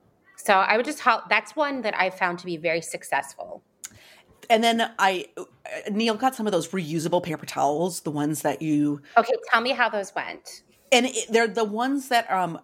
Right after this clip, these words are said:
Speaker 2: are, you, you use them for a little while and then you can throw them out. And,
Speaker 1: Uh-huh.
Speaker 2: and, like, the, the whole kitchen was littered with these things that had been washed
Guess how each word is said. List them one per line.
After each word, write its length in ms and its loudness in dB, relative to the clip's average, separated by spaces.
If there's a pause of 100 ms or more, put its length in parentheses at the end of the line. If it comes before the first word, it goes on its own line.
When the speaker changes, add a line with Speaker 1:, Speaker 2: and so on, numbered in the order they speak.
Speaker 2:
are, 180 0
you, 120 -4
you 240 -4
use 400 -2
them 180 -2
for 260 0
a 60 2
little 280 -2
while 600 0
and 120 -2
then 80 -2
you 60 -2
can 120 -4
throw 140 0
them 140 -2
out. 320 0 (680)
And, 160 6
Speaker 1:
Uh-huh. 240 2 (220)
Speaker 2:
and, 180 -2 (240)
like, 240 2
the, 220 4
the 140 -2
whole 200 0
kitchen 520 -2
was 200 -2
littered 580 2
with 200 -4
these 300 -4
things 420 -2
that 140 2
had 140 -4
been 200 -2 (340)
washed 960 0